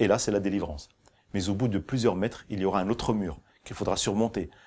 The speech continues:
un mur plus grand que le précédent, et ainsi de suite. Et quand tu te retournes, tu vois le chemin parcouru, et tu remercies Dieu de t'avoir donné la force d'avancer. Ce mois de Ramadan nous permet de nous éduquer à l'épreuve. Il faut comprendre que l'épreuve est une alliée.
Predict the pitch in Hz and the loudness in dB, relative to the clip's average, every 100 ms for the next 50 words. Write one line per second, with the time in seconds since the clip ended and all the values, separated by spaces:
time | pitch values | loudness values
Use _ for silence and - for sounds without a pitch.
0 | - 107 107 120 - - 156 113 107 - | -4 0 4 4 2 2 4 4 2 2
1 | 101 - 110 101 90 - 98 95 - - | -2 -2 -6 -2 -2 -2 -4 -4 -6 -8
2 | - 82 - _ _ _ _ _ 101 - | -8 -8 -12 _ _ _ _ _ -4 0
3 | 139 131 - 117 135 131 107 - 101 113 | 2 2 2 4 4 4 0 -4 6 6
4 | 110 127 117 107 107 - 107 151 - - | 6 4 4 2 0 2 2 0 -2 -20
5 | - 110 101 107 107 - 95 90 120 120 | -12 -4 0 2 0 -2 -4 2 0 0
6 | - 95 104 98 98 95 101 92 101 90 | -12 -6 0 4 4 4 2 2 0 0
7 | 87 85 - 78 - _ _ _ _ _ | -2 -2 -6 -12 -16 _ _ _ _ _
8 | _ - - 117 139 113 113 110 110 156 | _ -4 4 8 8 8 6 6 4 2
9 | - _ - 107 117 117 107 104 98 113 | -2 _ -8 -2 2 4 4 2 2 2
10 | 104 - 120 107 - 101 80 - _ _ | 2 2 4 4 2 -4 -8 -12 _ _
11 | _ - 98 107 - 151 - 147 127 120 | _ -12 -2 2 4 2 4 2 4 6
12 | 110 - 147 123 117 107 117 117 104 - | 4 4 0 0 2 4 6 6 2 0